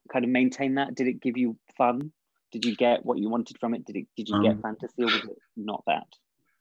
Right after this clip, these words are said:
Speaker 2: Um, some glam, not so much. Not some, some things not so glam. Um, Victor North was interesting to look at as always.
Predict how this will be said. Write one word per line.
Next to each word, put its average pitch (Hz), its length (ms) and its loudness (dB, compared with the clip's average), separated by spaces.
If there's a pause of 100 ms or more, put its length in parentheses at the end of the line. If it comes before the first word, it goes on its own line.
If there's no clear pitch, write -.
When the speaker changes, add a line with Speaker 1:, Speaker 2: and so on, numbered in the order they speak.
(200)
Speaker 2:
Um, 113 340 0
some 123 220 4
glam, 78 420 0 (440)
not - 220 -2
so - 100 -2
much. 73 180 -8 (200)
Not - 140 -4
some, 90 200 0
some 90 180 0
things - 200 -2
not 165 120 -2
so 76 120 -2
glam. 143 340 -14 (160)
Um, 71 280 -12 (280)
Victor 76 220 -10
North 73 260 -12
was 71 200 -14
interesting 71 380 -16
to 65 80 -16
look - 160 -18
at - 220 -20
as - 80 -8
always. - 400 -16